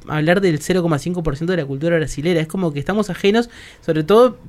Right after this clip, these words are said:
eso, pensándolo siempre en esa lógica bipolar de todo lo que conocemos de Argentina,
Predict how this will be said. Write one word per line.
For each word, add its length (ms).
eso, 280
pensándolo 360
siempre 280
en 40
esa 120
lógica 360
bipolar 520
de 100
todo 160
lo 80
que 80
conocemos 360
de 40
Argentina, 420